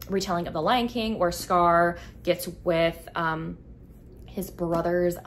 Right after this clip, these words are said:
fiance. This one's really hot and fun. And then I haven't read the other three books. So Wretched is the third book, which I think is a Wizard of Oz retelling. Next is Twisted, which I think is an Aladdin retelling.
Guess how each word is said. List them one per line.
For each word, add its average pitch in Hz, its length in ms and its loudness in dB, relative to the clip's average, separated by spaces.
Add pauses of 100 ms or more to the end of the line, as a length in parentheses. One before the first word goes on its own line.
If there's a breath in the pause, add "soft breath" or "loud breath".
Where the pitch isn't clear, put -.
(140)
fiance. 180 960 -2
This 185 160 -6
one's 185 120 -4
really 180 160 -6
hot 180 280 -4 (220)
and 196 180 -6
fun. 165 240 -4 (320 loud breath)
And 190 140 2
then 190 80 4
I 190 60 4
haven't 294 300 0
read 262 200 0
the 220 200 -6
other 185 340 0
three 233 240 -4
books. 233 320 0
So 170 440 2
Wretched 214 500 -2
is 170 460 4
the - 180 -10
third 233 240 -2
book, 240 220 2
which 180 140 -2
I 180 80 -2
think 180 420 -6
is 170 180 -8
a 165 460 -6 (340 loud breath)
Wizard 190 220 0
of 180 80 0
Oz 170 240 0
retelling. 277 520 0
Next 247 180 -2
is 202 100 -2
Twisted, 285 380 -2
which 220 120 -4
I 190 60 -6
think 185 160 -4
is 175 80 -6
an 160 100 -8
Aladdin 196 340 -4
retelling. 202 600 -4